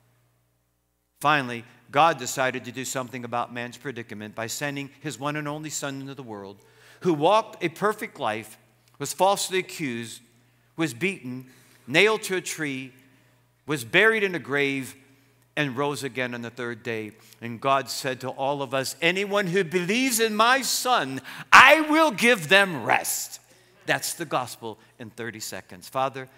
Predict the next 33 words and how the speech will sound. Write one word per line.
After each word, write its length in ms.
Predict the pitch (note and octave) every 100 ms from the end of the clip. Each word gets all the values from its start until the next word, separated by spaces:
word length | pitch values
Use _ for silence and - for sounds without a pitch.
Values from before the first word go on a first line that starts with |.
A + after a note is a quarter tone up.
| - -
I 140 | A#2+
pray 340 | B2+ C#3 D3 D#3+
that 160 | D#3
you 280 | C#3+ D3 D3+
add 220 | F#2+ C#3+ C#3 - -
blessings 540 | A2+ F3 E3+ F#3+ F3 -
to 120 | E3
the 120 | C#3+
reading 340 | C3 D#3+ D#3+ D#3+
of 120 | D#3
your 120 | E3
word 260 | A#2+ A#2+ A#2+
this 180 | A#2+
morning. 420 | A2+ G2 F2 F2 F#2 _ _ -
In 120 | G#2+
Jesus' 460 | F#2+ G2 F#2+ G2+ G2+
name 180 | F#2
I 120 | F#2 G2
pray. 380 | - F#2 E2+ D#2 _ _ _ -
Amen. 340 | A#2 G2+ F2 - - _ _ _ _ -
Okay, 400 | E3 F#3 D#3 F#2 - -
let's 160 | D#3+ F3+
begin 320 | F3+ D#3 D#3
looking 320 | F3+ F3+ C#3
at 120 | C#3
the 80 | -
first 300 | - F3 F3+
kind 280 | - C#3+ A#2+
of 100 | G2+
rest 260 | B2+ F3 C#3+
as 120 | A2+
we 100 | B2
begin 420 | A#2 G#2+ C3 B2